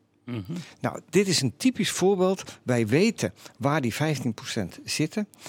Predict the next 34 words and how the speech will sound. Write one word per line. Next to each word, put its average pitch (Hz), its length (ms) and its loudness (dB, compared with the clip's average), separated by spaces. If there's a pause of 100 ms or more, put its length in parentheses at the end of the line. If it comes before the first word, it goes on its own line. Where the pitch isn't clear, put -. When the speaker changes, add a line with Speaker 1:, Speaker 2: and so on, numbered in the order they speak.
(120)
Speaker 2:
Veel 220 320 2
mensen 131 360 0
met 117 220 -2
een 95 200 -6
migrantenachtergrond. 170 1120 -4 (340)
Veel 196 340 2
mensen 123 460 0
in 107 320 0 (200)
de - 160 -6
armere 156 400 2
wijken. 147 440 -2 (340)
Nou, 120 240 2
die 143 200 0
dynamiek 165 480 2
is - 180 0
daar 117 200 -2
heel 185 280 4
anders. 190 500 -2 (380)
Dus 147 160 0
ik 156 140 -2
vind 165 180 0
het 135 120 -2
heel 226 320 4
gevaarlijk 208 800 -2 (520)
om 147 380 4 (240)
te - 120 -2
zeggen 151 340 2
van: 151 160 0
"Nou, 120 180 2
het 117 120 -6
is 160 120 0
die 117 160 -8
vijfentachtig 117 640 -4
vijftien." 160 500 -4